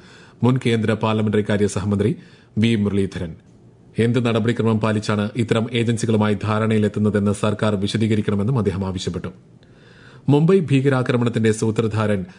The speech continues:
തഹാവൂർ റാണയുടെ ജുഡീഷ്യൽ കസ്റ്റഡി ഡൽഹി കോടതി ഓഗസ്റ്റ് പതിമൂന്ന് വരെ നീട്ടി. എൻ ഐ എ റാ-, റാണയ്ക്കെതിരെ അനുബന്ധ കുറ്റപത്രം സമർപ്പിച്ചിരുന്നു. റാണയുടെ അറസ്റ്റ് മെമ്മോയും മറ്റ് രേഖകളും ഉൾപ്പെടുന്നതാണ് കുറ്റപത്രം.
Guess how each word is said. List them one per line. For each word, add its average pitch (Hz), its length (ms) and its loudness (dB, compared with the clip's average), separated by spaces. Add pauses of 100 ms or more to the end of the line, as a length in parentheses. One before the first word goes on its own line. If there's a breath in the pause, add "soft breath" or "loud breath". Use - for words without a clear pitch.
(200 loud breath)
തഹാവൂർ 135 440 0
റാണയുടെ 110 340 2
ജുഡീഷ്യൽ 117 480 0
കസ്റ്റഡി 107 400 -2 (300)
ഡൽഹി 123 260 2
കോടതി 107 340 0 (320 loud breath)
ഓഗസ്റ്റ് 123 360 2
പതിമൂന്ന് 120 460 0
വരെ 98 200 2
നീട്ടി. 90 280 -6 (840 loud breath)
എൻ 127 140 2
ഐ 120 100 4
എ 117 120 4
റാ-, 113 280 0 (320)
റാണയ്ക്കെതിരെ 120 640 2
അനുബന്ധ 123 400 0
കുറ്റപത്രം 110 500 -2
സമർപ്പിച്ചിരുന്നു. 98 720 -2
റാണയുടെ 117 380 0
അറസ്റ്റ് 110 340 -2
മെമ്മോയും 107 480 0 (340 loud breath)
മറ്റ് 123 300 2
രേഖകളും 110 500 0
ഉൾപ്പെടുന്നതാണ് 117 640 0
കുറ്റപത്രം. 95 460 -6